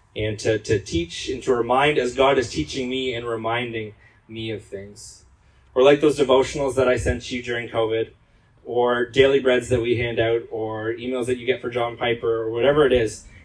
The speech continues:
right? Those are not bad things, but they cannot replace you, yourself, learning your Bible, getting to know God, doing what we just did today.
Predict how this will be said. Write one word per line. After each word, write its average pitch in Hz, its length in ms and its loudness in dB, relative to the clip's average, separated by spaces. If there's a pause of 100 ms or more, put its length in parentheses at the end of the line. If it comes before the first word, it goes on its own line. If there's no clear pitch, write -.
right? 127 140 0
Those 165 160 4
are 196 60 4
not 180 200 4
bad 131 320 -2
things, - 520 -8 (840)
but - 140 -6
they 135 140 4
cannot 170 440 2
replace 135 680 0
you, 143 520 -8
yourself, 131 760 -4 (500)
learning 147 320 0
your 147 160 -2
Bible, 131 300 0
getting 127 260 0
to 127 140 -2
know 117 240 -4
God, 110 360 -4 (140)
doing 147 260 0
what 135 160 2
we 127 160 -2
just 131 220 2
did 123 160 -2
today. - 400 -6